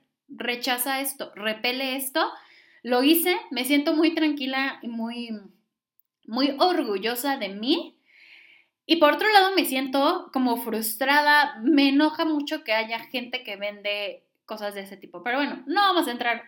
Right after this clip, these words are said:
mucho en detalle de eso. Eh, y vamos a pasar a mi lección,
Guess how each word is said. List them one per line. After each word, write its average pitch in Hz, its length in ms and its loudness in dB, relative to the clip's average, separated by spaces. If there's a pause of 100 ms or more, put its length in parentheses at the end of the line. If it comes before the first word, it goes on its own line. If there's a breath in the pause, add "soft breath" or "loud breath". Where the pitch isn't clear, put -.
(460 soft breath)
mucho 254 400 -6
en 202 200 -8
detalle 220 520 -6
de 214 260 -4
eso. 339 220 -2 (1400 loud breath)
Eh, 254 460 2
y 294 60 2
vamos 311 200 6
a 320 80 -2
pasar 233 380 -6
a 294 320 0
mi 277 120 4
lección, 247 800 -4